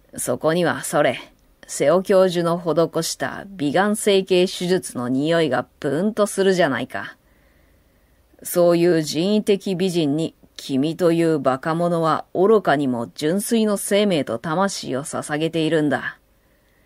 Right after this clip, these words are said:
いわば玉子さんは、雑誌の口絵にある印刷した美人画みたいなものだぜ。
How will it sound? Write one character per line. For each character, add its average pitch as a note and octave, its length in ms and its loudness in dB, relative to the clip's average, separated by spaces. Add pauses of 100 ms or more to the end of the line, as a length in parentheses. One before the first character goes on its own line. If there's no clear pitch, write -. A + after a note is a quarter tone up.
(720)
い D#3+ 140 -2
わ E3 160 4
ば C3 240 2
玉 F3+ 320 0
子 D#3 100 -2
さ C#3+ 200 -4
ん C#3 80 -2
は、 C3 180 -6 (380)
雑 C#3 240 0
誌 - 200 -6
の F#3+ 160 0
口 F3+ 420 -2
絵 F#3+ 120 4
に F#3 160 0
あ F3 100 4
る C#3+ 300 -2
印 F3+ 220 -2
刷 A3 320 0
し - 80 -10
た F#3+ 180 2
美 F3+ 220 -2
人 G#3+ 180 2
画 G#3 120 2
み G#3+ 120 2
た F#3 160 2
い C3+ 60 0
な A#2 100 -2
も A#2 160 -4
の D#3 140 -2
だ C3 100 -2
ぜ。 C#3 280 -6